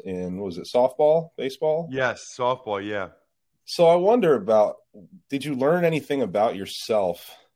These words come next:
Speaker 1: or about them through that process, like, in terms of,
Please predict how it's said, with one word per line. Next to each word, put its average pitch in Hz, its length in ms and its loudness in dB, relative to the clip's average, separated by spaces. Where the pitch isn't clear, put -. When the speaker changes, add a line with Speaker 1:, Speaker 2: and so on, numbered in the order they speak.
Speaker 1:
or 113 480 0
about 92 400 -2
them 95 320 -4
through 117 260 -8
that 98 220 -4
process, - 680 -4
like, 85 180 -12
in 92 120 -10
terms 95 460 -6
of, 90 420 -2